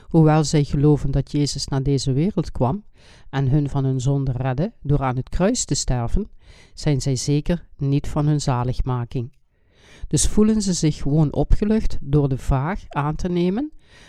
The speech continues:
dat God hun misschien gekozen heeft voor de schepping van de wereld. Met andere woorden, zij geloven alleen in het christendom,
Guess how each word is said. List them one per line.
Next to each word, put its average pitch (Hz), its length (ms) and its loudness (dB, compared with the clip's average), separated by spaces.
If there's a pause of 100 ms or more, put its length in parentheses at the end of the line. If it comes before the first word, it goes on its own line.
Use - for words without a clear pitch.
dat - 200 0
God 151 220 4
hun 147 100 2
misschien 139 340 -2
gekozen 139 600 -2
heeft 139 300 -2
voor 247 200 2
de - 80 0
schepping - 520 -2
van 135 200 2
de 135 80 2
wereld. 127 440 0 (540)
Met 160 160 0
andere 143 360 2
woorden, 139 500 2 (460)
zij 160 300 0
geloven 196 500 2
alleen 131 380 0
in 143 120 -2
het 120 180 -4
christendom, 151 640 0